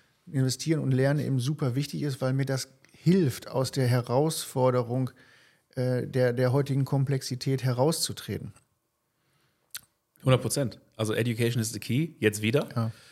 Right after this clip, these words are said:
Speaker 2: Ja, könnte man schon so sagen. Ich meine, klingt ein bisschen abgedroschen
Speaker 1: Ja gut,
Speaker 2: manchmal.
Speaker 1: wobei die sich ja heute dann vielleicht auch verändert, wenn wir über solche Themen
Speaker 2: Total,
Speaker 1: sprechen.
Speaker 2: total. Und du,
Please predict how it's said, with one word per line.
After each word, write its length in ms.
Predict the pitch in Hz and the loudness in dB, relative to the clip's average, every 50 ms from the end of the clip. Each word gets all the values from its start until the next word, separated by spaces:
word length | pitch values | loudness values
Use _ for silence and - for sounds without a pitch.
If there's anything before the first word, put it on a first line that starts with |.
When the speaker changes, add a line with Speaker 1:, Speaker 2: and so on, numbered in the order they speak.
| - - | -8 -2
Speaker 2:
Ja, 120 | - 123 120 | 0 0 2
könnte 200 | 120 - 135 139 | 2 0 0 2
man 120 | 120 110 | 0 0
schon 160 | - - 107 | 0 0 0
so 100 | 101 101 | 2 2
sagen. 240 | 98 98 104 110 117 | 2 2 0 0 0
Ich 100 | 113 101 | 0 0
meine, 160 | 113 104 104 | -2 -2 -2
klingt 240 | 107 - - 127 120 | -4 -4 -4 -4 -4
ein 40 | 117 | -4
bisschen 180 | 107 107 107 101 | -4 -4 -4 -4
abgedroschen 420 | - - - - 123 123 123 127 | -4 -6 -6 -4 -2 0 2 2
Speaker 1:
Ja 60 | 139 | 4
gut, 60 | 127 180 | 4 4
Speaker 2:
manchmal. 200 | 170 139 143 131 | 4 4 4 6
Speaker 1:
wobei 160 | 127 143 147 | 8 8 8
die 80 | 151 147 | 8 6
sich 160 | 147 151 139 | 2 2 2
ja 100 | 147 139 | 4 4
heute 200 | 139 143 147 143 | 4 4 2 2
dann 200 | 139 143 143 139 | 2 2 2 2
vielleicht 160 | - 147 143 | 2 4 4
auch 120 | 147 160 160 | 4 4 2
verändert, 340 | - 127 110 123 120 117 117 | 2 2 2 4 4 4 4
wenn 140 | 123 123 | 4 4
wir 80 | 120 117 | 6 6
über 140 | 113 117 120 | 6 6 6
solche 220 | 120 120 117 117 | 6 4 2 2
Themen 180 | 110 - 151 139 | 2 4 4 4
Speaker 2:
Total, 200 | 123 180 175 117 | 6 4 4 4
Speaker 1:
sprechen. 280 | 101 107 107 101 - - | 2 0 -2 -4 -8 -4
Speaker 2:
total. 300 | - 123 - 160 147 117 | -4 0 2 4 4 4
Und 200 | - 117 117 101 | 4 4 4 6
du, 100 | 117 113 | 6 6